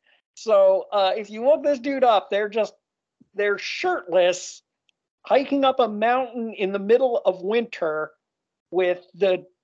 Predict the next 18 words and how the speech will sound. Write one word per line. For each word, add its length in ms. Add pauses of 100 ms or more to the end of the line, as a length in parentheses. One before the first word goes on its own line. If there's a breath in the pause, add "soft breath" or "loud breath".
(160)
temperature 720
below 420
zero 500
and 120
the 60
wind 340
blowing 340
sixty 400
miles 380
an 80
hour. 420 (520 soft breath)
Um, 460 (880)
so 120
that 180
is 340 (140)
a 80
weird 680
twist 720